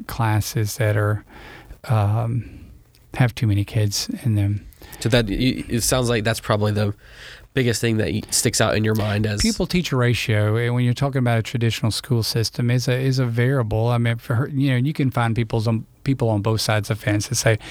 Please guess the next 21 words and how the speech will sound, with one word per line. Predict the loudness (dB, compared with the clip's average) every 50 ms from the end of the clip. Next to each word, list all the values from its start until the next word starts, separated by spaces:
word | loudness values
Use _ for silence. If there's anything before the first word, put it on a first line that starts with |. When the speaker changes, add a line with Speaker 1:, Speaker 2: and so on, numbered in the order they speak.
| -18 -18 -6 0
Speaker 1:
"Well, | 0
Speaker 2:
Yep. | 2
Speaker 1:
it | 2
doesn't | 2 2 0 0 0
matter." | 0 2 2 2 0 0
It | -2 0
does | 0 0 0 2 0
matter. | 0 2 2 2 2 2 0 -2 -8 -14 -14 -14 -14 -16 -16 -18 -8 -4
Uh, | 0 0 2 0 0 -2 -4 -2
I | -2 -2
think | 0 0 -2 0
it | 0 2
makes | 2 2 0 0 -2 -4
a | -4
difference | 0 2 0 0 2 0 -4 -4 -2 -2 -2
even | 0 2 2 0
socially, | 0 0 2 2 2 2 0 0 0 0 0 -2 -4 -8 -18 -20 -18 -18 -20 -20 _ -2
you | 0 2
know. | 2 2 2 0
Speaker 2:
Mm-hmm. | -2 -4 -6 -8 -10 -14 -16 -16 -16 -16 -16 -18 -18 -18 -8 -2 0
Speaker 1:
Um, | 0 2 2 2 0 -2 -2 -4 -4 -6